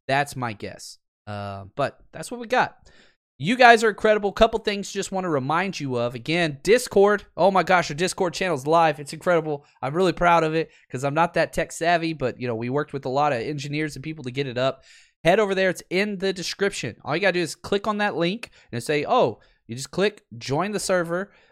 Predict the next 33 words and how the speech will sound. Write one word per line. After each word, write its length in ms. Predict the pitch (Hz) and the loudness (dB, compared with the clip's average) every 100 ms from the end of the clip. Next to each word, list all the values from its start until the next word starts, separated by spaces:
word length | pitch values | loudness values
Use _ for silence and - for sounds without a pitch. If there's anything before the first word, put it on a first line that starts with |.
| _ - | _ -2
Bounce 280 | 151 196 190 | 0 0 -2
around. 200 | 180 175 | -2 -2
There's 200 | 120 107 | -6 -4
videos 520 | 127 170 196 196 180 | -2 0 0 0 -2
in 100 | 180 | -4
there 140 | 170 | -4
to 80 | 135 | 0
help 260 | 139 156 135 | 2 2 0
you 80 | |
with 160 | 120 - | -6 -6
that. 320 | 104 107 - _ _ - | -6 -6 -8 _ _ -4
Um, 520 | 113 117 113 113 104 - | 0 0 0 -2 -8 -12
congrats 500 | 131 147 165 180 - | -4 2 4 2 -2
to 140 | 180 | 0
our 100 | 170 | 0
giveaway 440 | 131 160 165 165 156 | 0 0 2 2 2
winner. 240 | 156 160 | 0 -2
We 100 | 139 | -4
gave 220 | 120 151 | 0 0
away 160 | 151 151 | 0 -2
the 100 | 127 | -2
Nick 240 | 151 - | -6 -4
Bosa 320 | 135 147 - 139 | -2 -2 -4 -4
jersey, 400 | 151 151 151 - _ _ 117 | -2 0 -4 -10 _ _ -6
uh, 80 | |
jersey, 460 | 120 139 147 147 147 | -4 -2 -2 -2 -8
Perrin 440 | - - 156 180 | -6 -4 -2 -2
Harper. 460 | 127 143 185 127 123 | 0 0 0 -2 -8
Congrats 500 | - 120 123 151 - | -10 -8 -4 -4 -6
on 160 | 123 113 | -10 -10
Instagram. 720 | 123 196 - 156 117 110 101 - _ _ _ | -10 -10 -8 -6 -6 -8 -10 -16 _ _ _
And 120 | 120 | -8
again, 300 | 123 170 127 | -2 -2 -2